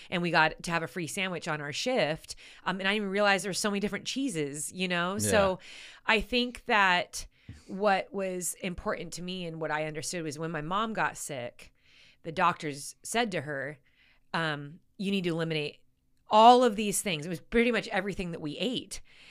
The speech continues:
Speaker 1: And you need to start juicing, and it's vegetables and vegetables and vegetables and just fresh food, nothing processed, no sugar, no this. And I remember as a teenager being really angry about that.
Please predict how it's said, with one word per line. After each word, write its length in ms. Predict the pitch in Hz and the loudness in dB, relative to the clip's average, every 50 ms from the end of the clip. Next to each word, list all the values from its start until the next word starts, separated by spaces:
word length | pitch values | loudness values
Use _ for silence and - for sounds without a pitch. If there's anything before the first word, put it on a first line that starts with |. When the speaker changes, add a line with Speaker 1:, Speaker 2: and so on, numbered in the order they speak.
| - - - - _ - | -20 -20 -20 -12 _ -2
Speaker 1:
And 480 | 180 175 170 170 165 165 165 170 180 - _ - | 0 2 4 4 2 0 -2 -6 -10 -12 _ -6
you 160 | 185 175 185 | -4 -2 -2
need 100 | 190 190 | -2 -2
to 100 | 175 165 | -2 -2
start 280 | - - 180 160 - 165 | -2 0 0 0 0 -2
juicing, 580 | - 233 233 - - 233 208 202 196 196 190 - | -4 -2 -2 -2 -2 -2 -2 -2 -4 -6 -8 -8
and 120 | 170 160 | -6 -6
it's 160 | 151 147 - 160 | -6 -8 -8 -2
vegetables 560 | 160 196 185 - - - 190 185 180 170 160 | 2 4 4 4 2 -2 -4 -4 -4 -4 -4
and 100 | 156 151 | -4 -2
vegetables 440 | - 180 175 - - 175 175 151 160 | -2 -2 -2 -4 -6 -8 -8 -8 -6
and 80 | 147 | -4
vegetables 400 | 180 160 151 - 170 160 156 131 | -4 -4 -4 -4 -4 -6 -6 -6
and 100 | 165 147 | -6 -6
just 200 | 156 165 - - | -6 -6 -6 -4
fresh 280 | - - 240 220 - - | 0 2 2 2 2 0
food, 240 | - 202 190 175 170 | -4 -6 -6 -4 -4
nothing 220 | 165 - 151 135 | -6 -6 -8 -6
processed, 440 | - 214 220 190 170 - 160 - - | 0 2 2 2 2 -2 -6 -6 -6
no 100 | 165 151 | -8 -6
sugar, 360 | - - - 233 196 196 180 | -6 -4 -4 -2 -2 -2 -4
no 160 | 170 165 156 | -4 -4 -4
this. 300 | 151 185 185 170 - - - - - - - - - | -2 -2 -2 -2 -2 -6 -12 -14 -20 -20 -18 -12 -6
And 100 | - 190 | -2 -2
I 40 | 190 | 0
remember 420 | 190 185 190 196 196 196 190 180 | 0 0 0 -2 -2 0 0 0
as 140 | 165 156 151 | 0 0 -2
a 60 | 151 | -4
teenager 760 | 151 - - 247 262 254 196 170 151 165 160 151 147 160 156 _ _ _ _ _ _ _ _ _ _ _ _ _ - 175 151 | -8 -6 -6 -4 -2 -2 -2 -2 -2 -2 -2 -2 -2 -4 -8 _ _ _ _ _ _ _ _ _ _ _ _ _ -14 -6 -2
being 560 | 196 196 185 180 175 170 165 165 175 180 - _ _ - | 0 0 0 0 -2 -2 -4 -8 -10 -12 -16 _ _ -8
really 380 | 156 175 175 170 175 175 - | -4 -2 -2 0 -2 -2 -4
angry 380 | 175 165 202 226 226 196 - 87 | -6 -6 -6 -8 -8 -10 -10 -10
about 320 | - - - - - - | -8 -8 -8 -10 -10 -10
that. 280 | - - - - - | -10 -10 -10 -10 -12